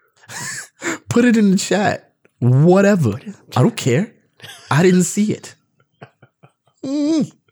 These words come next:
Speaker 1: What am I supposed to do about it?
Speaker 2: You wanna
Speaker 1: I know
Speaker 2: hear,
Speaker 1: this sounds
Speaker 2: you wanna hear
Speaker 1: incredibly
Speaker 2: Return
Speaker 1: mean.
Speaker 2: of the Mac?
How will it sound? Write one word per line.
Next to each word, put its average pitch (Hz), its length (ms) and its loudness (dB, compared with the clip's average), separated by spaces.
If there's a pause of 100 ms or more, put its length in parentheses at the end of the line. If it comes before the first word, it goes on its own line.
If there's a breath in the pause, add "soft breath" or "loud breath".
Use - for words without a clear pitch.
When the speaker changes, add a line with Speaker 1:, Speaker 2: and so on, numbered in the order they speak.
(240)
Speaker 1:
What 277 160 2
am 277 80 4
I - 20 6
supposed 262 220 0
to 254 60 0
do 254 100 2
about 131 220 0
it? - 100 -12 (560 loud breath)
Speaker 2:
You 208 120 -6
wanna 220 200 0
Speaker 1:
I - 20 4
know - 80 4
Speaker 2:
hear, 220 80 4
Speaker 1:
this 226 120 2
sounds 151 300 0
Speaker 2:
you 254 120 4
wanna 262 220 4
hear 226 160 4
Speaker 1:
incredibly 226 160 4
Speaker 2:
Return 220 240 4
Speaker 1:
mean. 214 60 4
Speaker 2:
of 208 60 2
the 208 60 4
Mac? 202 420 0